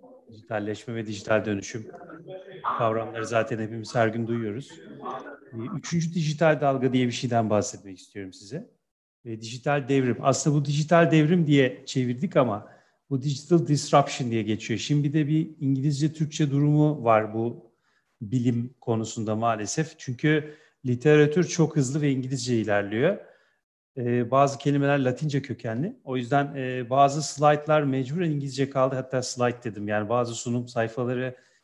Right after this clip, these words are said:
İngilizce kaldı. Şimdiden orada affınızı diliyorum. E, çünkü bu terimleri daha böyle çok Türkçe jargona oturtmayı başaramadık ama inşallah bizim de teknoloji adaptasyonumuz geliştikçe, e, kendi bulduğumuz terimlerle Türkçe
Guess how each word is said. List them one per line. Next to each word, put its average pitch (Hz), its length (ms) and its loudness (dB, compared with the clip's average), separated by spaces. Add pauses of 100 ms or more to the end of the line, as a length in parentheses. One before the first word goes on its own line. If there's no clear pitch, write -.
(160)
İngilizce 123 460 -2
kaldı. 131 320 0
Şimdiden 127 380 -4
orada 123 320 -2
affınızı 123 540 -6
diliyorum. 120 320 -4 (520)
E, 120 120 -8
çünkü 135 320 -6
bu 147 100 -4
terimleri 139 560 2
daha 139 360 4
böyle 127 260 2
çok - 400 0 (280)
Türkçe - 300 -2
jargona 139 460 6
oturtmayı 139 460 0
başaramadık 139 600 2
ama 139 360 -2
inşallah 127 540 0
bizim 135 260 -2
de 143 120 4
teknoloji 131 540 0
adaptasyonumuz 127 800 0
geliştikçe, 151 720 -2 (440)
e, 113 200 0
kendi 123 560 4
bulduğumuz 120 420 -2
terimlerle 127 580 0
Türkçe - 520 -12